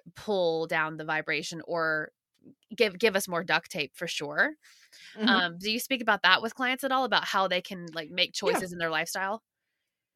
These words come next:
Speaker 2: Yeah, absolutely. I gave a whole, um, year-long course called Full Spectrum Coherence Mastery about that very topic.
Speaker 1: Ah.
Speaker 2: How do you align the physical and the spirit and the space
Speaker 1: Mm-hmm.
Speaker 2: between the two so that you can have the most momentum?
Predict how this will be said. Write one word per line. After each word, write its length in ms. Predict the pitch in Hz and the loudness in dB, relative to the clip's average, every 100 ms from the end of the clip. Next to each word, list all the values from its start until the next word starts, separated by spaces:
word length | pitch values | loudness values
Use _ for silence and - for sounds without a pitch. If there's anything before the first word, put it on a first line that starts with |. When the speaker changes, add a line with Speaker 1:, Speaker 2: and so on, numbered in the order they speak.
| _ | _
Speaker 2:
Yeah, 220 | 330 339 - - | 0 0 0 -6
absolutely. 480 | 240 302 285 180 151 _ _ - | -6 -4 -6 -6 -8 _ _ -6
I 80 | 208 | -2
gave 260 | 233 233 | 0 0
a 80 | - | -4
whole, 600 | 208 226 233 233 254 247 202 | -2 0 0 0 -2 -6 -6
um, 380 | 180 165 165 147 - | -4 -4 -8 -12 -8
year-long 360 | 196 190 196 | -4 -2 -4
course 480 | 202 175 175 202 - | -4 -4 -4 -6 -14
called 320 | - - 165 | -10 -6 -6
Full 220 | - 175 170 | -6 -12 -10
Spectrum 420 | - 170 170 185 | -8 -10 -8 -10
Coherence 420 | 185 175 170 - | -8 -8 -8 -8
Mastery 460 | 151 143 - 147 147 _ _ _ | -12 -12 -12 -14 -16 _ _ _
about 440 | 175 151 165 165 - | -6 -2 0 0 -2
that 180 | 156 143 | -8 -6
very 260 | 156 156 170 | -6 -4 -6
topic. 500 | - 139 - - _ - | -10 -12 -16 -20 _ -4
Speaker 1:
Ah. 120 | 349 - - | -4 -4 -8
Speaker 2:
How 460 | 214 214 233 240 - | -2 0 0 -4 -8
do 120 | 202 202 | -10 -6
you 300 | 202 202 190 | -4 -4 -4
align 580 | 180 180 180 131 127 123 _ _ _ | -2 -2 -2 -4 -8 -14 _ _ _
the 60 | 170 | -8
physical 520 | - 185 - 277 - _ _ _ - | -6 -6 -4 -6 -8 _ _ _ -10
and 100 | 170 | -8
the 60 | 165 | -6
spirit 440 | - 196 - - _ | -4 -4 -4 -10 _
and 100 | 165 | -12
the 40 | 160 | -8
space 180 | 180 | -8
Speaker 1:
Mm-hmm. 80 | 170 | -8
Speaker 2:
between 160 | 185 185 | -8 -8
the 60 | 185 | -6
two 380 | - 226 147 - | -6 -6 -8 -8
so 160 | - 180 | -6 -6
that 140 | 170 | -6
you 80 | 175 | -8
can 100 | 185 | -10
have 200 | - 165 | -8 -8
the 60 | 175 | -8
most 240 | 165 165 | -8 -6
momentum? 440 | 202 254 165 113 | -4 -4 -6 -10